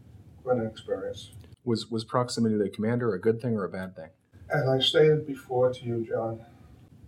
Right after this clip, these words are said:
Speaker 1: it's either yes or no when you work for the boss. Uh, I'd like to go on a trip to Davis Moffett. No. Okay. <laughs> So I learned, uh,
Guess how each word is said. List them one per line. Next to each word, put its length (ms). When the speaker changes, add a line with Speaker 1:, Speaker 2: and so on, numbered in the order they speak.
Speaker 1:
it's 160
either 140
yes 280
or 80
no 360
when 140
you 100
work 180
for 80
the 80
boss. 560
Uh, 320
I'd 140
like 200
to 100
go 480
on 100
a 60
trip 360
to 160
Davis 340
Moffett. 360
No. 280
Okay. 360
<laughs> 40
So 120
I 80
learned, 500
uh, 340